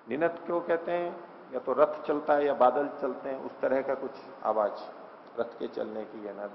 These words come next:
एक नाद विशेष प्रकार का। और नदतु रेवा, नदतु के लिए कहते हैं कि भाई वृषभ या सांड, बैल जो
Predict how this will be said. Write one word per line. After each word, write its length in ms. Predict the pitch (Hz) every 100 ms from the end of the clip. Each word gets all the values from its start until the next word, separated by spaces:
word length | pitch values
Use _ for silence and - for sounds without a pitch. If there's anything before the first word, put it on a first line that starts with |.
| -
एक 80 | 127 127
नाद 400 | 117 123 123 120
विशेष 320 | 110 120 -
प्रकार 320 | - - 107
का। 220 | - - - - - - - - - - - - - - -
और 120 | 107
नदतु 420 | 113 135 151 180
रेवा, 260 | 165 160 170 170 - - -
नदतु 380 | 120 139 143 156
के 160 | 151 151
लिए 160 | 147
कहते 320 | 147 139 135 139
हैं 100 | 135
कि 120 | 131
भाई 140 | 123
वृषभ 500 | 117 113 120 - 131
या 140 | 127 120
सांड, 380 | - 120 123
बैल 460 | 120 - 117 120 117 - - -
जो 60 | 113